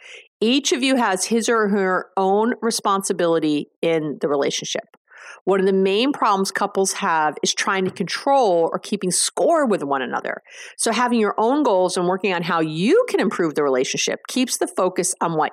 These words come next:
you're doing instead of what your partner is or is not doing. <clears throat> This is putting things in the right perspective. <clears throat> This is also how you can avoid the pitfall of thinking that the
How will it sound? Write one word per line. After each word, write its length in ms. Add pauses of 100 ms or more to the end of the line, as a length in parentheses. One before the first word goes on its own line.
(100)
you're 480
doing 460 (180)
instead 240
of 80
what 100
your 120 (140)
partner 500
is 400
or 200
is 120
not 420 (160)
doing. 500
<clears throat> 40 (440)
This 400
is 100
putting 320
things 220
in 80
the 80
right 360
perspective. 540 (580)
<clears throat> 0 (460)
This 200
is 180
also 640 (560)
how 80
you 160
can 140
avoid 400
the 60
pitfall 800 (800)
of 80
thinking 440
that 140
the 140